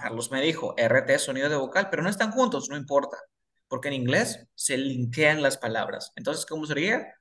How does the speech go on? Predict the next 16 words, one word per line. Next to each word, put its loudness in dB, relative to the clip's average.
Part 6
of. 4
Ahora 2
quiero -2
que -2
leas 2
y -10
no -2
digas, -2
It's 0
part 2
of 6
the -6
problem, 0
sino, -8
It's 0